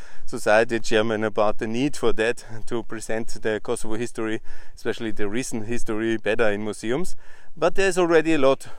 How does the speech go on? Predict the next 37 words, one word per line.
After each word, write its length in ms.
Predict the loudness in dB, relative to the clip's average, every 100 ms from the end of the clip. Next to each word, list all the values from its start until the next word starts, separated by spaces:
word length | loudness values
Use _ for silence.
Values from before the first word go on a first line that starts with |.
| -2
in 220 | 2 4
progress 500 | 2 0 -2 -4 -4 0 0 -2 -8
and 220 | -8 -6
a 40 |
lot 200 | -2 2
is 100 | 2
done. 320 | 0 -2 -2 -4 0 0 0 -4 -12
So 360 | -2 2 2 2 0
that's 240 | 0 -2 -2
of 160 | 0
course 400 | 4 4 4 -2 -8 -8
something 580 | -2 2 2 0 -4 -6 -4 0 0 0 -6
which 280 | -4 -4 0
would 280 | 2 2
be 200 | 2 -2
very 280 | 0 0 2
interesting 560 | 2 2 -2 -2 -6 -2
for 220 | 0 0
a 40 |
lot 200 | 0 0
of, 240 | -2 -4 0 0
uh, 120 | 0
tourists. 520 | -2 -4 -4 0 2 2
Now 360 | 0 -2 -2 0 0
that 140 | 0 0
Kosovo 400 | -4 -4 -4 0
is 100 | 2
open, 400 | 2 -2 -2 -4 -2 2 2
recognized, 760 | 2 -2 -4 -2 0 0 0
I 100 | -2
think 280 | -4 -4 0
also 480 | 6 6 6 0 -2 -4 0 2
Israeli 480 | 2 2 0 2 0
tourist 380 | 4 4 2 0
operators 760 | 0 0 0 4 2 2 -6
can 220 | -6 -6
come 300 | 0 0 0